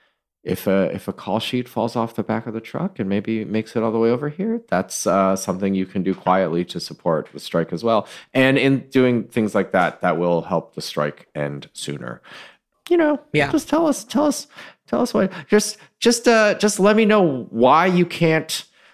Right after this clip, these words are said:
Speaker 1: uh, make it to breakfast tomorrow, and why, and how early you have to be at work, and why that's annoying.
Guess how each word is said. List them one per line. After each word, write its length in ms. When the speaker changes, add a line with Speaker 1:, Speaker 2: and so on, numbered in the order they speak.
Speaker 1:
uh, 440
make 220
it 140
to 80
breakfast 640
tomorrow, 680
and 600
why, 560
and 220
how 420
early 640
you 200
have 220
to 120
be 220
at 100
work, 460
and 160
why 160
that's 240
annoying. 420